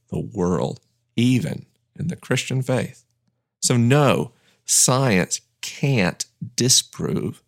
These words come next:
God. But science can tell us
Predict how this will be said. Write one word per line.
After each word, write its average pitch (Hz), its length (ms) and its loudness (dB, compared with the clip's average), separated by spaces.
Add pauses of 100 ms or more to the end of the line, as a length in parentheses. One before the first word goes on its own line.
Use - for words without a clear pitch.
(220)
God. 139 560 -4 (880)
But 147 460 -2
science - 540 0 (180)
can 202 460 -2
tell 127 320 0
us - 420 -2